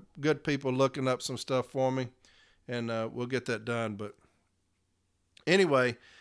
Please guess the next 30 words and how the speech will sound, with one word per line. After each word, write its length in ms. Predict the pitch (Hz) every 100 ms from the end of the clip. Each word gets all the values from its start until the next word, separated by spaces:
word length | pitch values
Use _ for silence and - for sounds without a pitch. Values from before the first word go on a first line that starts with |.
| -
y'all 200 | - 165
keep 260 | 190 208 185
fighting, 360 | - 185 180 160
keep 220 | 170 165
educating 580 | 165 160 151 160 127 117
yourselves, 480 | 113 139 123 117
all 120 | 123 120
right? 340 | 123 127 - - -
We're 140 | 170
gonna 180 | 220 208
be 100 | 175
okay. 520 | 151 - 139 101 - _ _ _
We're 100 | 139
gonna 200 | 151 151
be 100 | 151
okay, 340 | 135 - 131
I 60 | 113
promise 480 | - 123 117 107 -
you. 100 | 95 _ _ _ _ _ 135
This 280 | 160 180
union 360 | 190 185 190 170
is 140 | 151
fixing 400 | - 160 151 165
to 60 | 139
get 260 | 143 139 -
stronger 720 | - 143 143 147 139 135 - _ _ _ _ _ _ _
than 180 | 135 139
it's 180 | 135 143
ever 220 | 143 143
been. 420 | 135 131 104 80